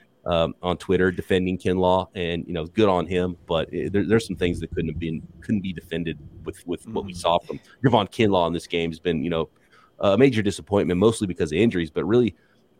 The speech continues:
Speaker 1: not a consistent player when he's on the field. And some of those reps were just flat out bad for Kinlaw. So a true nose tackle. And even if that means Eric Armstead, by the way, who I believe was drafted,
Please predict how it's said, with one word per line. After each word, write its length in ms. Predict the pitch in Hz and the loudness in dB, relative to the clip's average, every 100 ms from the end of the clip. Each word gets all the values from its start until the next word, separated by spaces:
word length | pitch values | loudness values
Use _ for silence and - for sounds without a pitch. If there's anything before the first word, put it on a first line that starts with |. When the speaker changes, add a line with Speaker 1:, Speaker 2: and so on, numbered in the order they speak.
| - | -4
Speaker 1:
not 180 | 113 110 | 0 0
a 20 | |
consistent 440 | - 101 104 82 | 0 -2 -4 -6
player 260 | - 110 110 | 0 2 2
when 140 | 87 | 2
he's 100 | 85 | 0
on 160 | 98 90 | 2 0
the 60 | 73 | -2
field. 300 | 98 101 - | -2 -2 -2
And 80 | 85 | 2
some 160 | 170 | 6
of 120 | 208 107 | 6 6
those 200 | 90 76 | 0 2
reps 360 | 98 90 - | 2 2 -2
were 120 | 98 | -4
just 240 | 98 73 - | -4 -8 -12
flat 320 | - 82 80 | -6 -4 -4
out 220 | 76 76 _ | -8 -14 _
bad 360 | 76 82 78 - | -6 -4 -4 -8
for 120 | - | -20
Kinlaw. 460 | - 80 71 69 - | -12 -10 -10 -16 -20
So 300 | - 76 - _ _ | -12 -10 -12 _ _
a 80 | - | -10
true 520 | - - 160 185 202 | -8 -4 2 6 6
nose 400 | 180 143 143 147 | 6 8 8 6
tackle. 560 | - 117 104 - 104 104 | 4 0 0 2 2 2
And 160 | 113 107 | 0 -2
even 140 | 185 | -2
if 100 | 269 | -4
that 160 | - 123 | -2 0
means 240 | 139 139 | 0 0
Eric 220 | 143 147 - | 0 0 2
Armstead, 480 | 131 262 - 123 | 0 0 2 2
by 160 | 113 214 | 2 0
the 80 | 302 | 2
way, 240 | 202 175 | 2 2
who 160 | 127 131 | 4 2
I 60 | |
believe 280 | 127 - 339 | 2 0 -2
was 100 | 247 | -2
drafted, 500 | - 120 370 - 131 | -4 -4 -4 -4 -6